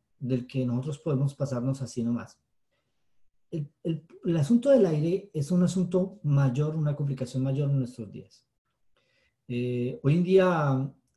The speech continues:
eh, muchas personas sufren de alergias, ¿no? Yo, eh,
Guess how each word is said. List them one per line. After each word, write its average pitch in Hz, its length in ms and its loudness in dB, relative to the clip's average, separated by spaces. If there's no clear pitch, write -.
eh, 127 720 0
muchas 143 260 2
personas 139 380 0
sufren 151 440 -2
de 123 300 -2
alergias, 120 540 -4
¿no? 143 180 -6
Yo, 127 320 -4
eh, 127 680 0